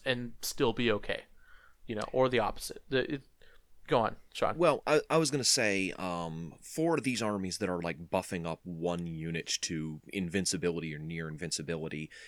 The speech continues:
Speaker 2: if you invalidate that unit's participation in the game, it doesn't matter that you can't stop its psychic buffs.
Speaker 1: Exactly.
Speaker 2: Um, if they have thrown every buff under the sun into Magnus and he's regenerating D three wounds a turn and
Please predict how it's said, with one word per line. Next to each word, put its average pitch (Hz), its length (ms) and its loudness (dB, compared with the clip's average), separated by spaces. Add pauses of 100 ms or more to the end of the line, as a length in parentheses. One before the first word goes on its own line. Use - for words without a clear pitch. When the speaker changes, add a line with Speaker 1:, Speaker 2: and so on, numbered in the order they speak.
(100)
Speaker 2:
if 101 160 -2
you 120 300 0
invalidate 98 920 0
that 90 300 0
unit's 87 500 -2
participation - 840 -4
in 78 60 -8
the 76 80 -8
game, 107 640 -4 (300)
it 92 280 -2
doesn't 101 380 2
matter 82 480 -4
that - 100 -14
you 87 120 -12
can't - 280 -10
stop - 320 -6
its - 160 -2
psychic - 400 -6
buffs. - 460 -2
Speaker 1:
Exactly. 82 540 2
Speaker 2:
Um, 73 280 -8
if 98 220 2
they 110 280 4
have 98 380 0
thrown 95 560 0 (120)
every 101 340 0
buff 95 320 0
under 87 160 -4
the 82 100 -6
sun 87 360 2
into 82 220 -4
Magnus 85 500 0
and 80 100 -6
he's 95 260 -4
regenerating 87 760 0
D 98 120 -6
three 92 280 -4
wounds 85 300 -4
a 82 60 -6
turn 82 460 -4
and 78 160 -6